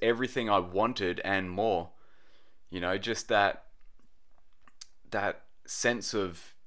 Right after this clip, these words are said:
danger, that sense of you're in a, you're doing a jungle adventure. Like, this is stuff that happens in movies, you know? And as, as soon as you step one foot into that jungle, you're dripping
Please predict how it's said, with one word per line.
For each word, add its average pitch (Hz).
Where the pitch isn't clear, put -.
danger, 110
that -
sense 98
of 87
you're 92
in 101
a, 95
you're 107
doing 127
a 90
jungle 95
adventure. 101
Like, -
this 139
is 127
stuff -
that 90
happens 101
in 85
movies, 98
you 82
know? 95
And 95
as, 101
as 107
soon 143
as 120
you 117
step -
one 107
foot 107
into 101
that 95
jungle, 92
you're 92
dripping 92